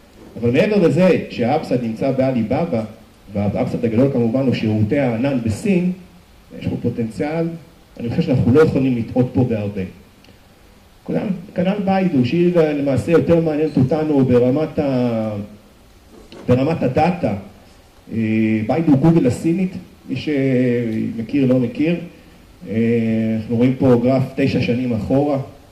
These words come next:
בעולם של תוכן ומידע, דרך מנועי חיפוש, כמובן לביידו יש יתרון עצום באסיה,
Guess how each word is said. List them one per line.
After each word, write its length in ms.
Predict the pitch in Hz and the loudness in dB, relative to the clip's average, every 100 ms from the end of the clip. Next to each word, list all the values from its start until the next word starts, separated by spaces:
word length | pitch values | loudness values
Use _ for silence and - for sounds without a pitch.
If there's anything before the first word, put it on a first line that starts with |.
| - | -6
בעולם 260 | 107 120 254 | 0 0 0
של 200 | 131 - | -2 0
תוכן 300 | 131 127 123 | 2 4 2
ומידע, 580 | 117 117 113 110 131 135 | 0 -2 -2 0 0 0
דרך 180 | 120 123 113 | 0 0 0
מנועי 260 | 117 123 | 2 0
חיפוש, 480 | 120 104 - 131 120 | 0 -2 0 2 2
כמובן 300 | 120 117 131 | 0 -2 -2
לביידו 460 | 117 - 135 131 127 | -2 -2 -2 2 2
יש 120 | 120 | 0
יתרון 380 | 117 120 135 131 | -2 0 0 0
עצום 500 | 117 - 202 147 110 | -4 -4 0 0 0
באסיה, 480 | 95 90 - - | -2 -4 -10 -14